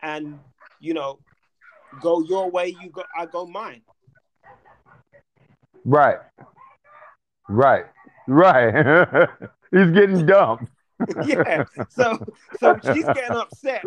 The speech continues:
Speaker 1: and get, and get mad at him. But
Speaker 2: He,
Speaker 1: dude, he's
Speaker 2: he
Speaker 1: either
Speaker 2: don't
Speaker 1: re-,
Speaker 2: know what he's
Speaker 1: she,
Speaker 2: doing.
Speaker 1: yeah. Oh, she's giving him signals that, you know.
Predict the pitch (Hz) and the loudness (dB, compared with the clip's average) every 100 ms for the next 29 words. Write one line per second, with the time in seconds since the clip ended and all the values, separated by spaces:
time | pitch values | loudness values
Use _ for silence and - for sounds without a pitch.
0 | - 320 202 202 415 392 _ _ - 381 | -2 -2 -2 -8 -8 -8 _ _ 0 0
1 | - 196 220 202 202 294 294 180 170 180 | 0 -4 -4 -4 -6 -6 -8 -12 -12 -12
2 | 185 113 _ _ _ _ _ - 139 165 | -12 -16 _ _ _ _ _ -6 2 4
3 | 165 120 120 110 104 95 _ _ _ _ | 4 0 -4 -4 -10 -16 _ _ _ _
4 | _ _ 202 262 254 262 - 139 135 131 | _ _ -12 -6 -4 0 2 2 4 2
5 | 120 117 113 123 101 67 _ _ _ _ | 2 0 0 -2 -2 -6 _ _ _ _
6 | 311 330 311 214 170 233 247 - 269 311 | -6 -4 -2 -4 -6 -8 -8 -10 -14 -14
7 | - 285 269 233 220 - 320 254 208 208 | -14 -18 -12 -12 -14 -18 -18 -16 -18 -18
8 | 196 202 196 _ _ _ _ _ _ 170 | -16 -14 -14 _ _ _ _ _ _ -12
9 | 269 233 | -8 -10